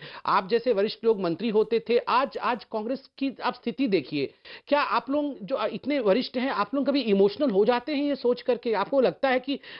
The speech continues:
हाय, हमने अपनी जिंदगी के अंदर ये सब क्या देखना पड़ रहा है कांग्रेस पार्टी में, ऐसा लगता है क्या कभी आपको?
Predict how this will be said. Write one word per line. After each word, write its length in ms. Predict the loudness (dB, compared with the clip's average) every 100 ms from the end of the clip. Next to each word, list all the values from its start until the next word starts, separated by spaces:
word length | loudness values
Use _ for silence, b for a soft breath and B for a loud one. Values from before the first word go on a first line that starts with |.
| B
हाय, 260 | 0 2
हमने 240 | 2 0 -2
अपनी 240 | -2 -4
जिंदगी 400 | 0 0 0 -2
के 120 | 0
अंदर 220 | 0 0 -2
ये 120 | 0
सब 180 | -2 -2
क्या 140 | -2
देखना 300 | 0 -2 -4
पड़ 180 | -2 0
रहा 100 | 0
है 60 |
कांग्रेस 340 | 0 -2 -2 -2
पार्टी 280 | -4 -4 -4
में, 120 | -2
ऐसा 160 | -2
लगता 300 | 0 0 2
है 80 | 0
क्या 160 | 2 -2
कभी 240 | -4 -4
आपको? 320 | -6 -8 -18